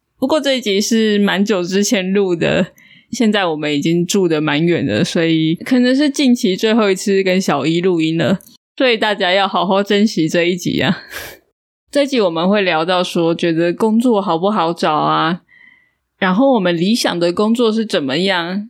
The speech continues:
但是实际上工作的情况又会是怎么样。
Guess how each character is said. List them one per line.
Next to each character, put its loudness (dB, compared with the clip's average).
但 -2
是 0
实 -2
际 0
上 0
工 2
作 2
的 -2
情 -2
况 0
又 0
会 0
是 -4
怎 -4
么 -6
样。 -2